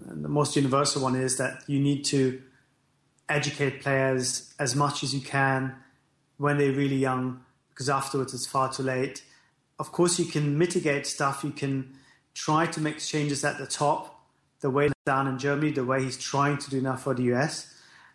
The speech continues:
But that is not gonna give you systemic, structural change and improvement.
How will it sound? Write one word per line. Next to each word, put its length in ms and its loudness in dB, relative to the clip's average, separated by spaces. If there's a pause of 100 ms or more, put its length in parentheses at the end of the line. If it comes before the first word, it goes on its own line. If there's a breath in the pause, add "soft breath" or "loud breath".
(140 loud breath)
But 260 -2
that 420 0
is 140 -4
not 340 0
gonna 180 0
give 260 -2
you 240 2
systemic, 1040 0
structural 800 -2
change 480 -2
and 120 0
improvement. 640 2